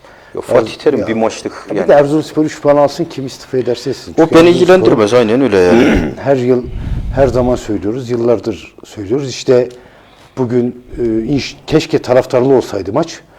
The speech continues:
Speaker 2: E, taraftar izleyebilseydi ama işte
Speaker 1: Bu arada onu da söyleyeyim, e, maça girmeden önce söyledim, sadece yedi kişi bilet almış.
Speaker 2: Yedi kişi.
Speaker 1: Evet. Yani yüz elli bilet satışa çıkmış. E,
Speaker 2: Yedi bilet.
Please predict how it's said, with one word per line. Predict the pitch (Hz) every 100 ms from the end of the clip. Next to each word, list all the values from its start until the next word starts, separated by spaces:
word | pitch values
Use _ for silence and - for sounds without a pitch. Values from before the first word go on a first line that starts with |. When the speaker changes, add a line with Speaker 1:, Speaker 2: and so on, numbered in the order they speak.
| - - - _
Speaker 2:
E, | 110 110 104
taraftar | 123 120 - 117
izleyebilseydi | 113 120 120 117 - 180 131
ama | 113
işte | 117 - 120
Speaker 1:
Bu | 123
arada | 127 139
onu | 139
da | 147
söyleyeyim, | - 151 170 185 82 87 107 120
e, | 120 120 117
maça | 123 127
girmeden | 127 127 120 123
önce | 120 127
söyledim, | - 131 135 156
sadece | - 147 127 131
yedi | 156 135 127
kişi | - - 110
bilet | 95 92
almış. | 87 80 - - _ _ _ _ _ _ _ _ _ _ _ _ _ _ _ _ _ _ _ _ _ 113
Speaker 2:
Yedi | 98 78
kişi. | - - - -
Speaker 1:
Evet. | 98 - _ _ _ _ _ -
Yani | 98 95
yüz | 117 113
elli | 117 120
bilet | 110 101 -
satışa | 110 - 131
çıkmış. | - - 143 - - _ _ _ _ _ _ _ _ _ - _ 104
E, |
Speaker 2:
Yedi | 101 98
bilet. | 101 98